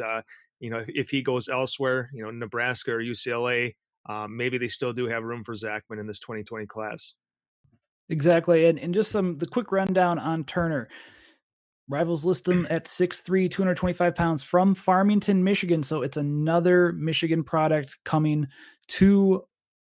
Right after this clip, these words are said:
Speaker 2: Wisconsin. You've seen Scott Nelson, you've seen David Mormon, uh, in classes before. And then you had, uh, you know, Wisconsin's version of the Fab Five come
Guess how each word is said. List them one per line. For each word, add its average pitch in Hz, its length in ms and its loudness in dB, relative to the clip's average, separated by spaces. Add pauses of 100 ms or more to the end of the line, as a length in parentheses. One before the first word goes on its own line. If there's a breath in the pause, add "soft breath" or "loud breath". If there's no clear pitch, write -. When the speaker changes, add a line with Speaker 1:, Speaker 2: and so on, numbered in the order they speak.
(160)
Speaker 2:
Wisconsin. 175 760 2
You've 151 160 -2
seen 151 220 -2
Scott - 380 -2
Nelson, 170 580 4
you've 143 120 -2
seen 123 180 -2
David 127 280 0
Mormon, 180 560 6 (400 loud breath)
uh, 135 140 -2
in 139 80 -4
classes 143 300 -2
before. 160 420 0
And 147 100 0
then 151 120 0
you 139 60 2
had, 139 280 2
uh, 110 220 -6
you 135 120 0
know, 123 140 2
Wisconsin's 147 520 2
version 156 260 4
of 135 80 0
the 131 60 0
Fab 147 340 0
Five 156 360 4
come 151 320 4